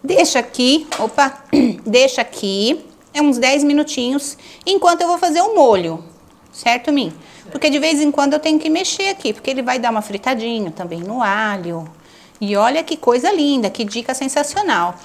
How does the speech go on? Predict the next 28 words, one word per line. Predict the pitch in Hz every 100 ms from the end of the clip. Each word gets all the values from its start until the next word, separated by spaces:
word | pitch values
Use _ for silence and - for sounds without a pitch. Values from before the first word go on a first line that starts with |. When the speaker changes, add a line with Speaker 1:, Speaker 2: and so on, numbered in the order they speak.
| - - -
Speaker 1:
Se | -
quiser | 370 359 330
uma, | 320 320 294 247 226
essa | - 277
pimenta, | 247 226 247 269
ela | 208 220
é |
grande, | 220 214 226 247 220 175
ó, | 160
mas | 180 190
ela | 208
é |
grande | 214 214 220 220
mesmo. | 254 185 180 185
Eu |
vou | 196 208
deixar | 214 - 214
ela | 208
assim | 214 - 220
mesmo, | 269 233 156 - 151 - _ _
tá? | 196 214
Vai | 208
ficar | 208 269
linda, | 233 196 185 165
gente, | 165 160 156 -
vai | 175
ficar | - 208
linda. | 190 151 160